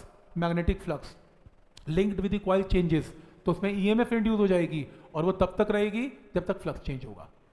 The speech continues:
तो फैराडे का फर्स्ट लॉ लिख दो। फिर आपने construction लिखनी है। construction के अंदर आपने ये चार points लिखने हैं, चार points अपने word में लिखना,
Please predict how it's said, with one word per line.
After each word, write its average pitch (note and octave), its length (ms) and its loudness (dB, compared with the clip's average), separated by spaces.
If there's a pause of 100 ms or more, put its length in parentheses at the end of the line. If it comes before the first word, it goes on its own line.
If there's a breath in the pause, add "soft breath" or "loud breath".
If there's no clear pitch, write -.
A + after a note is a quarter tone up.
(200)
तो D3+ 60 -8
फैराडे D3+ 340 -6
का E3 80 -4
फर्स्ट D3 300 -10
लॉ - 60 -12
लिख A#2 220 -16
दो। - 100 -20 (580 soft breath)
फिर G#3 140 2
आपने G#3+ 220 0
construction F#3 520 -4
लिखनी C3+ 280 -6
है। G#2+ 140 -18 (500 soft breath)
construction G3 500 -2
के A3 80 -2
अंदर G#3 200 0
आपने G#3 180 -2
ये G#3 60 0
चार F3+ 280 -2
points D#3 360 -4
लिखने F3 220 0
हैं, A#3+ 140 -8 (560 soft breath)
चार F#3 220 2
points G3+ 300 0
अपने G3 180 -2
word D3+ 220 0
में F3 100 -4
लिखना, F#3 340 -4